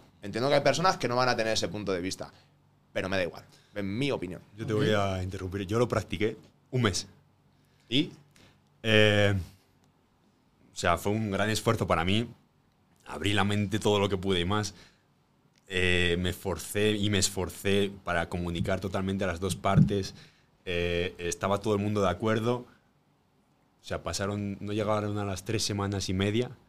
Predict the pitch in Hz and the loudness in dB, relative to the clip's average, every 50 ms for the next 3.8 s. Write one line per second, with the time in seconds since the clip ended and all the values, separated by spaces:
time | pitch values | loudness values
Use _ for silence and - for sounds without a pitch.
0 | _ _ - 92 90 90 90 92 95 95 98 95 95 90 90 95 90 90 90 98 | _ _ -14 -10 -6 -6 -4 -2 -2 -2 -2 -2 -4 -4 -2 0 0 0 0 -2
1 | 92 90 82 - 80 - - 117 - - - _ _ _ _ _ _ _ - 92 | -4 -6 -4 -6 -6 -4 -4 -4 -4 -6 -18 _ _ _ _ _ _ _ -10 -6
2 | 82 82 - - 80 78 87 78 - - _ _ _ _ _ - 82 80 - - | -6 -6 -4 -6 -8 -6 -6 -8 -8 -12 _ _ _ _ _ -8 -6 -6 -4 -2
3 | 101 95 90 87 87 85 87 95 98 98 104 - - 95 92 85 | -2 -2 -2 -2 -2 -4 -4 -4 -2 -2 -2 0 0 0 -2 -2